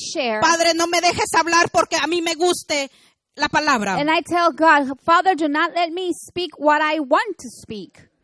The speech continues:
Speaker 2: No me dejes hablar palabras vanas.
Speaker 1: Don't, don't, do not allow it, God.
Speaker 2: Yo quiero hablar tu palabra.
Speaker 1: Because I want to speak what comes from
Speaker 2: Y
Speaker 1: your
Speaker 2: que sea
Speaker 1: heart.
Speaker 2: la palabra que tú quieras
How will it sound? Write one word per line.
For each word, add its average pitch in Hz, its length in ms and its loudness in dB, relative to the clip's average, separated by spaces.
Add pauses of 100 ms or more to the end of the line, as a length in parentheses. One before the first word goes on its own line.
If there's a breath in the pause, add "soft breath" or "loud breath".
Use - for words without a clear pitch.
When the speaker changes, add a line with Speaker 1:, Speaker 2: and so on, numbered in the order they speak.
(400 soft breath)
Speaker 2:
No 339 180 -2
me 370 140 0
dejes 359 380 -2
hablar 349 420 0
palabras 349 540 2
vanas. 277 400 0 (120)
Speaker 1:
Don't, 262 720 0
don't, 349 420 6
do 302 120 2
not 330 180 4
allow 349 300 4
it, 240 120 0
God. 220 380 -2 (720)
Speaker 2:
Yo 311 140 -6
quiero 339 300 -4
hablar 320 300 -2
tu 370 180 -4
palabra. 302 600 -4
Speaker 1:
Because 302 300 0
I 330 160 4
want 349 220 4
to 330 80 2 (100)
speak 349 260 -4
what 320 160 2
comes 302 220 0
from 277 140 -2
Speaker 2:
Y 269 60 0
Speaker 1:
your 277 100 2
Speaker 2:
que 311 100 2
sea 370 300 4
Speaker 1:
heart. 381 100 2
Speaker 2:
la 359 160 2
palabra 359 540 0
que 339 160 -4
tú - 180 -8
quieras 359 300 -2